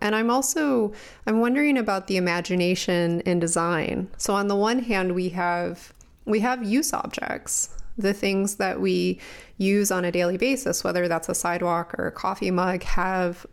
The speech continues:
a certain use value for us. But at the same time, these objects that we interact with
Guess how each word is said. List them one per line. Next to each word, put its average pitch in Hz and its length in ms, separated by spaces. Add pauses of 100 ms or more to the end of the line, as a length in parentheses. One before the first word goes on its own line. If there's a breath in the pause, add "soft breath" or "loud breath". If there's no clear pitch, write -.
a 196 80
certain 180 720
use 208 320
value 170 320
for 233 300
us. - 260
But 202 160
at 202 140
the 220 80
same 302 280
time, 175 380
these 170 240
objects 196 540
that 170 180
we 175 120
interact 180 520
with - 320